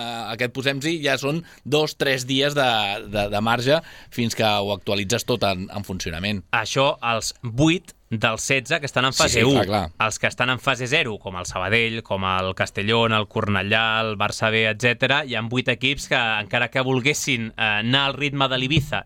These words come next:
Speaker 2: no podrien, perquè haurien d'esperar a fer aquest salt. Sembla, creuarem els dits, tocarem ferro i el que calgui, que Sabadell entrarà a la fase u la setmana vinent, dilluns, per tant estaríem parlant d'uns dies fins que ja pugui entrar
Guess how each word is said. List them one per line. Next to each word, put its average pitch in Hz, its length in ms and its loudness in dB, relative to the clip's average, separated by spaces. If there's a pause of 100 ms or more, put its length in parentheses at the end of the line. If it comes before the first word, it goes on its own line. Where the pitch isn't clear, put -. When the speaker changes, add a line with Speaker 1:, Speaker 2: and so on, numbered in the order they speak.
Speaker 2:
no - 240 -4
podrien, 156 400 0
perquè 120 300 -2
haurien 120 340 0
d'esperar 123 380 0 (400)
a 110 160 2 (340)
fer 120 160 2
aquest 117 240 -4
salt. 139 500 -2
Sembla, 135 600 0 (100)
creuarem 107 400 2
els 110 160 -2
dits, 143 320 0
tocarem 120 320 2
ferro 123 320 0
i 123 80 0
el 113 160 0
que 117 80 0
calgui, 113 400 -2 (240)
que 127 160 2
Sabadell 117 560 0 (160)
entrarà 107 400 0
a 127 80 2
la 117 80 -2
fase 123 400 0
u 151 220 4 (360)
la 127 100 4
setmana 127 320 -2
vinent, 135 380 0
dilluns, 113 400 -2
per 110 160 0
tant 117 140 0
estaríem 117 260 0
parlant 120 260 0
d'uns 117 280 2
dies 127 320 0 (260)
fins 123 320 -2
que 117 140 2 (100)
ja 120 400 0
pugui 156 320 0
entrar 131 480 -2